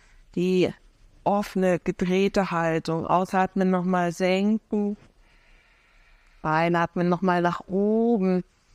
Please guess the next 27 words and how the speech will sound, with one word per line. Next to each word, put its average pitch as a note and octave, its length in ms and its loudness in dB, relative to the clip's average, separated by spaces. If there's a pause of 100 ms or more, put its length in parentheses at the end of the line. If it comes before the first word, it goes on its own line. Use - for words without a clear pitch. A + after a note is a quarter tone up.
(880)
Ausatmen, E3 720 0
nochmal D#3+ 360 -2
senken. F#3 880 -2 (1000)
Einatmen, E3+ 540 0
letztes F3+ 500 -2
Mal, G3+ 320 2
komm G3 380 -2
hoch. C#4 380 -6 (600)
Bleib G#3 380 2
kurz - 400 -4
hier B3 540 2
und A#3 120 0
versuch A3+ 580 -2
auch G#3 200 -2
nach G#3 200 0
oben A#3 480 0
zu A3 240 -6
blicken F3+ 640 -2
oder F#3+ 180 -2
nach G3 180 0
vorne. A3 920 0 (420)
Super, G#3+ 920 0
genau. F#3 640 0
Und G3 180 -2
spür B3 380 -2
eine C4 180 2
Dehnung G3 760 0